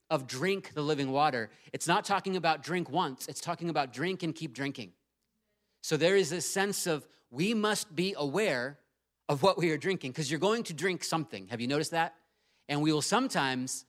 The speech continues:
wake up in the morning, and I'm just using that particular moment of the day as an illustration, and we will drink water that is stagnant and poisonous,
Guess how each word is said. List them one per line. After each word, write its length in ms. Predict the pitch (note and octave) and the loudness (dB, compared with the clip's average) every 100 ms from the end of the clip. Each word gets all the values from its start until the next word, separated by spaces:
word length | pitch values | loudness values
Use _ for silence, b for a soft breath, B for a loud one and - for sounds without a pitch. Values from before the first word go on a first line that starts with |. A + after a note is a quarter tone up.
| _ _ - | _ _ 0
wake 220 | D3+ - | 0 2
up 120 | A2+ | -2
in 60 | C3 | -2
the 60 | |
morning, 320 | B2 B2+ C#3 C3+ | -2 0 0 0
and 40 | |
I'm 80 | B2 | 0
just 140 | - | -2
using 220 | C#3+ B2 | -2 -2
that 240 | A#2+ C3 - | 2 0 0
particular 560 | - C3+ C3+ B2 A#2 - b | -8 -6 -2 -2 -2 -8 b
moment 280 | C3+ C#3+ C#3 | -2 0 0
of 60 | A#2+ | -2
the 60 | |
day 220 | B2 C3+ A#2+ | -2 -2 -2
as 160 | B2+ | -6
an 80 | C3 | -6
illustration, 640 | A#2 - E3 F#3 B2+ B2 - b b b | -6 -2 -2 -2 -4 -8 -10 b b b
and 160 | C#3+ | 0
we 120 | E3+ G3+ | 2 4
will 120 | G3 | 4
drink 340 | C#3+ F#3 F3+ | 2 -2 0
water 560 | D3+ D#3+ F3 F3+ F3+ - b B2+ | 4 4 6 4 2 -4 b -2
that 180 | D#3 D#3 | 2 4
is 380 | C#3 B2 - - | 2 0 -6 -6
stagnant 680 | - - F3 F#3 G3+ G3+ - | -4 4 4 4 2 0 -2
and 120 | D3 | -6
poisonous, 680 | - F3 D#3 D3+ - - - | -2 -2 0 0 -2 -6 -10